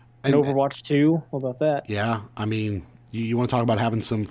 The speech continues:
Speaker 2: some F P Ss in your fucking back pocket that you can only play on a, I, like, that, that, that seems more likely to me than the Xbox part of it, only because I really feel like Overwatch sells and makes money, but nothing's Call of Duty. Call of Duty is a,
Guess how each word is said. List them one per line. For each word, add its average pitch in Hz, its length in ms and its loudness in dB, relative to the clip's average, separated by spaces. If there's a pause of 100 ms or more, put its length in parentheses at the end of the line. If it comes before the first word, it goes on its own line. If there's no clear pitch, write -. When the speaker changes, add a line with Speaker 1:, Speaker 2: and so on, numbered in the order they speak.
(160)
Speaker 2:
some - 240 -2
F 120 160 0
P 117 140 2
Ss 117 240 0
in 113 80 0
your 107 120 0
fucking 120 300 2
back 110 240 0
pocket 117 260 4
that 98 80 -4
you 101 60 -2
can 107 80 0
only 107 160 0
play 107 140 0
on 95 100 0
a, 82 60 -6 (140)
I, 98 140 -4
like, 90 300 -8
that, 117 200 0 (320)
that, 143 280 8
that 180 220 12
seems 196 220 6
more 165 180 10
likely 143 340 8
to 127 80 8
me 123 200 6
than 113 180 2
the 101 320 -2
Xbox 156 500 -2
part 170 200 4
of 170 100 2
it, 185 180 0
only 139 220 6
because 123 480 2 (340)
I 117 100 0
really 131 360 6
feel 127 260 4
like 120 340 0 (720)
Overwatch 226 480 6
sells 143 460 6
and 139 120 -2
makes 123 220 0
money, 127 280 2
but 123 240 -2 (300)
nothing's 143 500 2
Call 92 220 -4
of 87 60 -12
Duty. 80 360 -14 (180)
Call 151 200 4
of 151 60 4
Duty 135 240 2
is 120 140 0
a, 107 120 -4